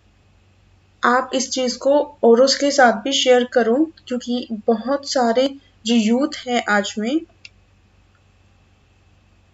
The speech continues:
वो YouTube की तरफ ही जा रहा है और उसको जाननी होती है यही सब चीज़ें।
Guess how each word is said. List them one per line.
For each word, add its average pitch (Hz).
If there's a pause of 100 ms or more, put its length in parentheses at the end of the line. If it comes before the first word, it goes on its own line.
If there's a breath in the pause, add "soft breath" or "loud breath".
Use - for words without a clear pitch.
(1160)
वो 247
YouTube 233
की 294
तरफ 254
ही 277
जा 240
रहा 220
है 233
और 262
उसको 254
जाननी 233
होती 269
है 262
यही 233
सब 240
चीज़ें। 226